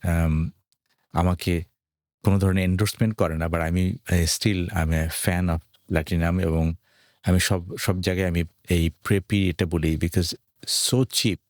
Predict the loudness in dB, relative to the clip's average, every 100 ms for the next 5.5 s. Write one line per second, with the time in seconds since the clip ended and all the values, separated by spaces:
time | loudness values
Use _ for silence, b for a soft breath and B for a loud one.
0 | _ -20 -20 _ _ b b 0 2 2
1 | 0 -2 0 0 0 0 0 0 -2 b
2 | b _ _ _ _ _ _ _ 0 2
3 | 2 -2 -4 -2 0 2 0 -2 _ _
4 | _ _ _ _ -2 0 0 0 -4 -8
5 | _ -2 2 2 2